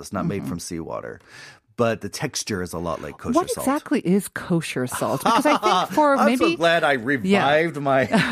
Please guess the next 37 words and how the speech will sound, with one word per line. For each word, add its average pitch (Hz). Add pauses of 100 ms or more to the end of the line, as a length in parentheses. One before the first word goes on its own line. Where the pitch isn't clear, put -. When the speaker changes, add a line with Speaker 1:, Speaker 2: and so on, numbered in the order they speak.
Speaker 2:
<laughs> 196
Because 277
I 233
think 370
with 440
a -
lot 214
of 196
Korean, 214
uh, 165
listeners, 151
'cause - (560)
kosher 381
salt 240
comes 208
out 202
in 170
a 156
lot 156
of 151
sort -
of -
foreign 226
recipes, 269
but 185
then 190
a 190
Speaker 1:
Right. 180
Speaker 2:
lot 185
of 196
Koreans 202
might 160
be 160
thinking, 151
"What 170
is 247
kosher 180